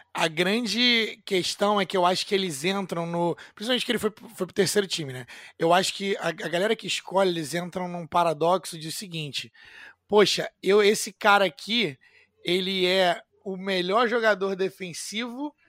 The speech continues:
mas ele não vai ser All N B A, ele não vai tá em nenhum time All N B A", e eu acho que isso influenciou, é, essa escolha do Rudy Gobert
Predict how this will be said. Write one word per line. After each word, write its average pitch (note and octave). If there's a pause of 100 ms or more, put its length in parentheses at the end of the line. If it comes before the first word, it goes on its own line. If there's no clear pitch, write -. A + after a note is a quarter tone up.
(200)
mas F#3
ele G#3+
não G#3
vai G3+
ser -
All G#3+
N F#3+
B F3
A, G#3
ele F#3
não F3+
vai F3+
tá G#3
em G#3
nenhum G#3+
time A3
All F3+
N D#3+
B D#3
A", G3
e D3+ (300)
eu F#3
acho F3+
que F3+
isso G#3+
influenciou, F#3 (380)
é, D#3
essa D#3+
escolha F3
do E3+
Rudy E3
Gobert D3+